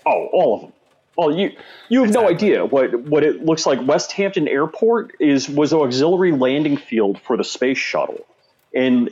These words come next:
Speaker 1: in the s-, like, any holiday weekend at West Hampton Airport,
Speaker 2: How
Speaker 1: so Fourth of July, Memorial Day, Labor Day, they actually close the other runways. They only leave runway two four open, and then they park the jets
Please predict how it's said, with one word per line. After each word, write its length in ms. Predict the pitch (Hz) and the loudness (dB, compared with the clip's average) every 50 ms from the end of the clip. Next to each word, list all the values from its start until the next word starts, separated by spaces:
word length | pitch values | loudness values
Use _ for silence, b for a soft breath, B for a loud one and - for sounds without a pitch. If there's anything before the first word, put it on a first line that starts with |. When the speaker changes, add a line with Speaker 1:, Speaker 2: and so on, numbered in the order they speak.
| - | -6
Speaker 1:
in 260 | - - 131 143 139 135 | -6 -2 -2 0 2 2
the 200 | 131 123 120 120 | 2 2 2 0
s-, 260 | 113 - - - - | -2 -4 -8 -6 -2
like, 260 | 156 143 135 120 - - - | 0 0 0 -2 -4 -4 -2
any 220 | 190 190 202 190 | 0 0 0 0
holiday 480 | - - - 170 165 165 165 160 151 143 | -2 -2 -2 0 2 2 2 2 0 0
weekend 680 | 139 135 135 139 135 - 120 92 87 85 82 80 - - - - | 0 0 0 0 0 -2 -4 -2 -2 -4 -8 -10 -10 -8 -2 0
at 200 | 110 110 104 113 | 0 0 0 0
West 260 | 113 113 110 - - | 0 0 0 -2 -4
Hampton 300 | 135 123 123 120 143 123 113 | -4 -4 -4 -2 -2 -2 0
Airport, 380 | 120 127 - - - - 220 | 0 -2 -2 -2 -2 0 0
Speaker 2:
How 60 | 220 | 0
Speaker 1:
so 220 | 220 151 123 113 B B B B _ | 0 0 0 -2 B B B B _
Fourth 260 | - - 165 165 160 | -4 0 0 0 0
of 60 | 180 151 | 0 0
July, 360 | 156 170 151 147 143 143 139 | 0 2 2 4 4 4 2
Memorial 460 | 135 135 135 127 131 131 135 135 131 | 2 0 0 2 2 2 2 2 2
Day, 160 | 123 135 123 | 2 2 0
Labor 340 | 120 117 117 123 127 135 147 | 2 2 2 2 2 0 0
Day, 300 | 135 156 160 170 175 170 _ _ _ _ b b b b b - | 0 2 2 0 0 -4 _ _ _ _ b b b b b -2
they 200 | - 160 180 202 | 0 2 2 2
actually 420 | - 165 175 - - - 175 165 | 2 0 -4 -4 -2 0 0 0
close 560 | 156 160 - - - 156 165 165 165 175 165 160 | 0 -2 -6 -4 0 0 2 4 4 2 2 2
the 140 | 156 156 147 | 0 2 2
other 180 | 127 139 147 131 | 2 2 2 2
runways. 500 | 113 135 147 156 151 123 101 95 92 - | 2 0 0 0 0 0 0 0 0 0
They 100 | 120 117 | 0 0
only 160 | 127 151 156 | 2 2 2
leave 280 | 151 147 147 135 127 - | 2 2 2 0 0 0
runway 280 | 135 131 131 131 123 | -2 0 0 0 -2
two 280 | 120 - - - 147 127 | -2 -4 -4 -2 -2 -2
four 360 | 123 - - 131 131 139 - | -2 -2 0 0 2 2 2
open, 320 | - 147 151 151 - 151 156 | 2 0 0 0 -2 -4 -4
and 220 | - - 131 131 | -2 -2 -2 0
then 80 | 131 123 | 0 0
they 100 | 127 120 | -2 -2
park 440 | - - - - 139 143 147 143 - | -4 -8 -4 -2 -2 -2 -2 -4 -4
the 80 | - 131 | -4 -4
jets 540 | 123 101 - 107 123 123 - - - - | -4 -4 -4 0 0 0 0 -2 -6 -10